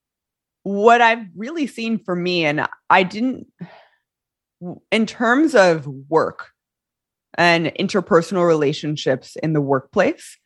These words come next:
um, I've felt very good about allowing people to show up however as they are and not judging for, for quite a while, which is why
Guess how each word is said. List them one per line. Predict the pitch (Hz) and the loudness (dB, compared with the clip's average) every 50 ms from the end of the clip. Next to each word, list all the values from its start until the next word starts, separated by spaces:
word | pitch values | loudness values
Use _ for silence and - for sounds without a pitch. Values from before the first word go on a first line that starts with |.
| _ - | _ 0
um, | 147 156 147 135 131 131 131 131 139 - _ _ _ _ _ _ _ _ _ _ - | 2 4 4 4 2 0 -2 -6 -8 -10 _ _ _ _ _ _ _ _ _ _ 2
I've | 160 185 196 202 180 170 | 4 4 4 2 0 -4
felt | - _ 208 190 185 165 156 170 | -4 _ 2 2 2 0 -2 -2
very | 180 175 180 170 147 | -2 -2 -2 -2 -2
good | - 160 151 147 | -2 -2 -2 -2
about | 143 117 139 139 - - - _ _ _ _ _ _ _ _ _ _ _ _ _ _ _ - - _ _ _ _ _ _ - | 0 0 0 0 0 -2 -8 _ _ _ _ _ _ _ _ _ _ _ _ _ _ _ -20 -20 _ _ _ _ _ _ 2
allowing | 185 185 175 180 180 175 175 185 185 180 | 2 4 4 4 4 4 2 2 -2 -4
people | - - 175 156 - 165 160 | -6 -12 -14 -6 -4 -4 -4
to | 160 170 165 | -4 -6 -10
show | - - - 147 147 | -4 0 2 2 4
up | 147 143 - | 2 2 0
however | 175 165 143 143 139 139 - 147 143 131 | -2 0 0 2 2 0 0 -2 -2 0
as | 120 131 147 143 135 127 127 - - _ _ _ | 0 0 0 0 -2 -6 -10 -18 -20 _ _ _
they | 147 151 156 147 147 127 | -4 0 2 4 4 4
are | - 139 143 147 180 247 330 | 4 4 4 4 2 0 -2
and | 285 151 151 151 | -4 -6 -6 -4
not | 143 143 139 - 160 | -4 -4 -4 -6 -6
judging | 139 - 147 135 - 139 135 139 143 139 147 - _ | -2 -2 -2 0 0 -4 -6 -6 -8 -10 -12 -6 _
for, | 165 156 143 139 135 131 - - - - _ | 0 2 2 2 2 0 -2 -6 -10 -8 _
for | - 196 180 | -2 -2 2
quite | - 202 160 156 147 | 4 4 4 4 4
a | |
while, | 139 143 139 135 131 135 | 2 2 2 2 2 0
which | 143 - - | -2 -4 -6
is | 151 139 143 | -10 -6 -2
why | 143 139 135 135 131 143 | -2 0 0 0 -2 -6